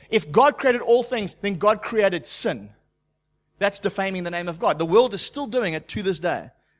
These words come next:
Exactly what Satan started in the garden. Trying to convince people that God brought union between what is good and evil. And we now, as mankind, should decide what's right and wrong 'cause God couldn't do it properly.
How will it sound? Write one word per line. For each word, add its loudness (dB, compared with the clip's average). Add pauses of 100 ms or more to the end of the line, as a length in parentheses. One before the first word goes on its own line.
(100)
Exactly -4
what -6
Satan -6
started -8 (500)
in -10
the -10
garden. -6 (380)
Trying -6
to -4
convince -4
people -6 (180)
that -4
God 0
brought 0
union -6
between -10
what -6
is -14
good -8
and -12
evil. -8
And -6
we -2
now, -2
as -6
mankind, -6 (200)
should -2
decide -4
what's -8
right -4
and -10
wrong -4
'cause -12
God -4
couldn't -10
do -10
it -8
properly. -14